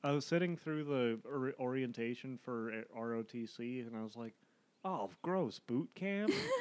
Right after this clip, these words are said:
Speaker 1: Like, oh, I, I, I hate even, the only exercise I do is exercising my rights as a citizen.
Speaker 2: Yeah.
Speaker 1: Like, that's,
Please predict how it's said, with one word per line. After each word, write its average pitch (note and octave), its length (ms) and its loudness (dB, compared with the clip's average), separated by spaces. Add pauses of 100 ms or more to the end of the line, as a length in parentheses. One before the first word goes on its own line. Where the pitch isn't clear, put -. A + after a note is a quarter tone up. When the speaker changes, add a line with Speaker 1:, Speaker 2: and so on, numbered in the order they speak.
(720)
Speaker 1:
Like, C#3 220 -2
oh, E3 60 -2
I, F3 480 4 (260)
I, F#3 240 0
I D#3+ 120 0
hate G3 260 2
even, G3 560 2 (260)
the D3+ 140 8
only G3 200 8
exercise E3+ 600 4
I D#3+ 80 8
do C#3+ 300 6
is B2 100 4
exercising B2+ 800 0
my B2 160 0
rights G#2+ 480 0 (140)
as A2 100 -8
a A2 80 -4
citizen. A#2 520 -4
Speaker 2:
Yeah. G#3+ 260 6
Speaker 1:
Like, A#3 160 2
that's, C#4 260 10